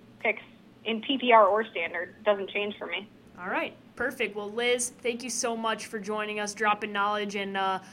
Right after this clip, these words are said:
Speaker 2: I think the Cardinal fans are going to be very happy when they listen to this <laughs> podcast. So you really, you played right into the audience there. You did a very good job.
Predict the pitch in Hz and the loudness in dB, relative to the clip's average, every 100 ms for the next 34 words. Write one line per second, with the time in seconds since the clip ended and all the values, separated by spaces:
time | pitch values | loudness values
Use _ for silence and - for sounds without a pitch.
0 | - 214 208 247 233 233 - 247 254 254 | -10 -8 -6 -6 -4 -4 0 0 0 -6
1 | 240 220 214 208 202 202 190 185 165 165 | -4 -4 -2 -4 -4 -6 -8 -12 -14 -4
2 | 220 247 247 247 233 - - 233 208 208 | 0 2 0 -4 -8 -10 -2 2 2 0
3 | 185 190 190 185 370 - - 415 403 453 | -8 -6 -6 2 4 10 12 12 8 6
4 | 214 190 - 190 175 - 214 220 247 247 | 4 2 2 -2 -2 -4 -4 -2 2 2
5 | 240 - - 240 - 294 269 262 233 247 | 0 -6 -4 -4 -2 4 6 6 6 6
6 | 240 233 226 214 208 196 180 175 185 180 | 6 2 -2 2 4 2 0 -4 -6 -4
7 | 185 190 185 202 190 185 180 165 | -4 -4 0 0 0 -2 -2 -4